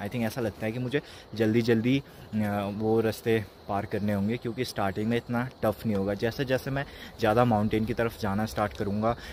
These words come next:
और जैसे हाई altitude के सा-, पास जाना start करूँगा, तो वहाँ पे oxygen level कम हो जाएगा, तो वहाँ पे च-,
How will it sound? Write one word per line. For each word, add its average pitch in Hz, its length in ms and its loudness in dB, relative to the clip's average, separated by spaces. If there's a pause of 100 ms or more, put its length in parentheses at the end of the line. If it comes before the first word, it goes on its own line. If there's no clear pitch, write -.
(120)
और 98 280 0 (280)
जैसे 104 320 0
हाई 107 260 2
altitude 104 440 0
के 110 100 2
सा-, 104 460 0
पास 107 200 4
जाना 107 260 2
start 101 300 4
करूँगा, 104 320 2
तो 123 140 0
वहाँ 104 220 -2
पे 113 240 -2 (440)
oxygen 120 460 0
level 110 360 2
कम 117 200 0
हो 120 100 2
जाएगा, 107 340 0
तो 131 120 -2
वहाँ 110 240 -2
पे 123 140 0
च-, - 320 -18